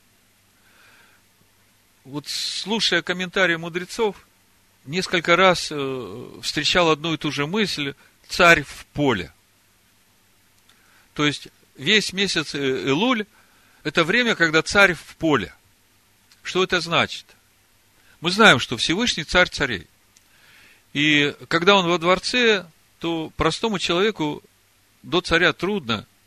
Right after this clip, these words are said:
пробраться. Там министры, члены семьи. А простому человеку как до него добраться?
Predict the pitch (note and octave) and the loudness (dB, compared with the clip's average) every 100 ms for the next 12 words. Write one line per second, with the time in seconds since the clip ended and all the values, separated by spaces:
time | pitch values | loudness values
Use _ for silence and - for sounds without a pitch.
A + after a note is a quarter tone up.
0 | - D3 C#3 A#2+ F#2 - - - - - | -2 0 4 4 2 -6 -14 -20 -20 -20
1 | _ - B2+ B2 A#2+ _ _ _ A#2+ F#3 | _ -8 -8 -8 -14 _ _ _ -6 -2
2 | G#3 G#3 - - D#3 D3+ C#3 B2 A#2 - | 2 2 0 -4 -6 -4 -6 -10 -14 -20
3 | C3 _ _ _ _ _ _ _ - - | _ _ _ _ _ _ _ _ -12 -6
4 | F#3+ E3+ C3+ C3+ B2 C3 E3 D3 B2 _ | -4 -2 -4 -6 -6 -4 -2 -2 -4 _
5 | _ _ _ _ _ _ _ _ _ _ | _ _ _ _ _ _ _ _ _ _
6 | _ _ _ _ - C3+ C3 - E3 - | _ _ _ _ -6 -4 -2 0 0 0
7 | A3+ F#3+ - E3 F3+ G3+ - D#3 D3+ D3 | -4 -4 -2 -2 0 -2 -4 -6 -6 -10
8 | - _ _ _ _ _ - F#3+ A#2 A#2 | -20 _ _ _ _ _ -2 -2 -2 -8
9 | G#2+ G2+ G#2+ G#2+ F#2 - - | -6 -6 -6 -6 -8 -12 -20